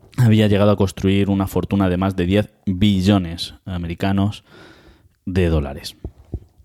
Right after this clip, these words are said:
De alguna forma, el, este, esta entrevista lo que viene a mostrar, lo que vienen a decir es que aunque la línea, lo que viene a demostrar es cómo esta fortuna se construye a partir de, bueno, de un, de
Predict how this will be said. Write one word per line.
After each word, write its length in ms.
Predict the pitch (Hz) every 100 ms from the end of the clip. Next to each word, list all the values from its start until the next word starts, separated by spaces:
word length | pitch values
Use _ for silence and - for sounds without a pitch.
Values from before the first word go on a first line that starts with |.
| - - - - -
De 80 | 113
alguna 260 | 113 139
forma, 540 | 135 131 123 127 135 143
el, 680 | 95 92 90 87 87 85 85
este, 800 | - 101 - 107 104 101 101 95
esta 200 | 98 -
entrevista 420 | 110 101 104 107
lo 100 | 113
que 100 | 92
viene 260 | 92 104 110
a 40 |
mostrar, 600 | 107 95 - 104 104 104 - - - - - -
lo 120 | 92
que 120 | 87
vienen 280 | 87 104 110
a 60 | 107
decir 340 | 98 95 107
es 140 | 107 104
que 180 | -
aunque 280 | 95 95 95
la 100 | 95
línea, 480 | 98 143 147 117 107 - - - -
lo 100 | 107
que 80 | 98
viene 160 | 107
a 40 | 117
demostrar 360 | 110 107 110
es 120 | 117
cómo 300 | - 107 107
esta 200 | 107 -
fortuna 340 | 101 107 107 110
se 100 | 107
construye 540 | 95 - 110 104 107
a 100 | 98
partir 520 | 90 85 - 104 104
de, 320 | 95 101 107 107 - - - - - -
bueno, 380 | 120 107 92 107
de 220 | 90 87
un, 640 | 90 101 101 95 92 87 -
de 580 | 85 90 90 87 85